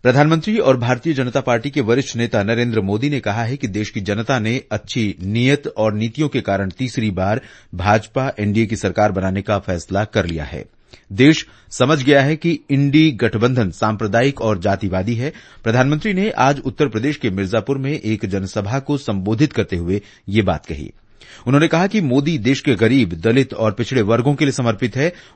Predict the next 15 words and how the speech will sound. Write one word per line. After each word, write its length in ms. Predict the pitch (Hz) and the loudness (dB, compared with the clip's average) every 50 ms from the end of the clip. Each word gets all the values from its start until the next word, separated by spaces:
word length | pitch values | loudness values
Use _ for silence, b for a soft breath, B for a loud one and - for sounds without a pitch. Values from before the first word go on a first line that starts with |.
| B | B
वहीं 280 | 95 107 110 113 123 - - - - | -2 0 2 2 0 -2 -4 -8 -4
समाजवादी 480 | 113 104 101 101 95 104 104 101 98 98 | -2 -2 -2 0 0 0 0 0 0 -2
पार्टी 360 | - 107 104 107 - 151 156 | 0 0 0 0 0 0 0
और 100 | 151 127 | 0 0
कांग्रेस 500 | - - 110 107 107 117 127 113 - - 104 | 0 0 0 0 2 0 -2 -2 -2 -6 -6
अपने 380 | 98 - 107 107 107 104 - - | -6 -4 -2 -2 -2 -2 -4 -6
वोट 360 | 87 87 107 123 123 - 101 | -6 -2 2 2 2 2 0
बैंक 380 | 87 80 107 113 120 113 - | -2 2 2 2 2 2 -2
के 140 | 95 - 110 | -4 -2 0
लिए 120 | 98 98 92 | 0 0 0
समर्पित 460 | - 101 95 87 - - 76 - - | -2 -2 -4 -4 -4 -6 -12 -12 -12
हैं। 160 | 78 - - b b b b b b | -16 -16 -18 b b b b b b
समाजवादी 500 | b - 123 127 127 123 127 143 143 175 | b 0 2 4 4 4 4 4 2 2
पार्टी 320 | 170 - 156 143 139 170 160 | 2 2 2 2 2 0 -2
पर 220 | - 175 180 185 | 0 2 0 0